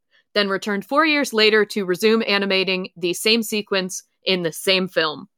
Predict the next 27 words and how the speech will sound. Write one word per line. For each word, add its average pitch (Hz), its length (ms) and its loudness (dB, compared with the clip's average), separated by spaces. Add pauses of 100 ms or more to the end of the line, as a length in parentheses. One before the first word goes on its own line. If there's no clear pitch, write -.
(600)
There 208 200 4
was 196 180 4
so 240 400 4
much 214 300 2
going 202 320 2
on 175 420 0 (960)
to 202 80 -6
get 220 260 0
the 208 120 -4
pieces 220 460 -2
together 185 440 -2
here, 165 440 -4
and 180 400 -2 (600)
I - 40 -20
think 233 200 0
that 226 200 2
to 220 100 0
some 240 180 2
extent, 202 500 0 (280)
adding 196 480 4
those 196 240 2
voices 196 600 0
and 180 200 -4
having 190 300 0
those 180 220 -4
narrators 185 640 0 (100)
be 185 440 -4